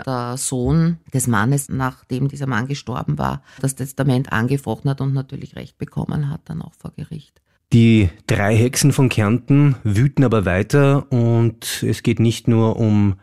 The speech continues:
Speaker 2: Betrügereien, Erbschleicherei und versuchten Mord, sondern es geht auch um Brandstiftung.
Speaker 1: Ja, also da hat dann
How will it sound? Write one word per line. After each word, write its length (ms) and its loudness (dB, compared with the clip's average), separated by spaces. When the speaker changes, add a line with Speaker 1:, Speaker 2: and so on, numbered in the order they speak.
Speaker 2:
Betrügereien, 720 2
Erbschleicherei 800 0
und 80 0
versuchten 480 0
Mord, 320 2
sondern 380 2
es 180 -2
geht 200 0
auch 280 0
um 640 2
Brandstiftung. 640 -2
Speaker 1:
Ja, 200 2
also 180 2
da 400 0
hat 280 -12
dann 400 0